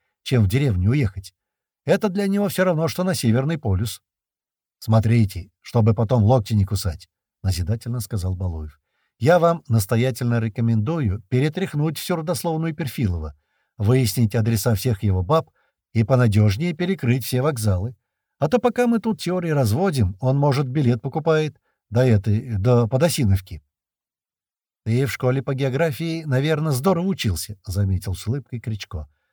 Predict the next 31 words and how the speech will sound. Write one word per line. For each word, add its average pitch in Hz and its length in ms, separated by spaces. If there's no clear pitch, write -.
"Так 233 180
и 220 80
чешешь. 113 420
А 127 140
насчет 135 280
адресов 131 440
я 147 80
совершенно 117 480
согласен. 87 580
И 120 120
кое-что 214 340
в 202 60
этом 196 180
направлении 180 520
уже 151 160
сделано. 117 500
Завтра 107 460
продолжим. 123 560
Неприятно 160 500
то, 202 220
что 170 240
человек 156 440
холостой, 143 580
неорганизованный. 117 840
У 113 100
такого 151 360
связи 151 400
отследить 139 480
одна 117 380
морока". 95 600
"Захотите — 107 920